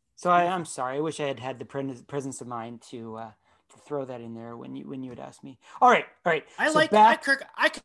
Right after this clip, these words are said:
Speaker 2: kinda like our, our crooked path. I mean, it,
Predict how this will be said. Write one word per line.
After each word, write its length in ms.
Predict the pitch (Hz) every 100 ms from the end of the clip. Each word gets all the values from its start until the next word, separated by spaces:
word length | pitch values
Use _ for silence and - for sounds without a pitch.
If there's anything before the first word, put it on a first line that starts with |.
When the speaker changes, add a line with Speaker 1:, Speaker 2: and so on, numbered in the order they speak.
| _
Speaker 2:
kinda 120 | 302
like 260 | 196 175 170
our, 400 | 160 143 131 -
our 360 | - 139 135 127 -
crooked 640 | - 175 175 143 135 110
path. 380 | - 139 95 95
I 60 | 135
mean, 160 | 156
it, 100 | 175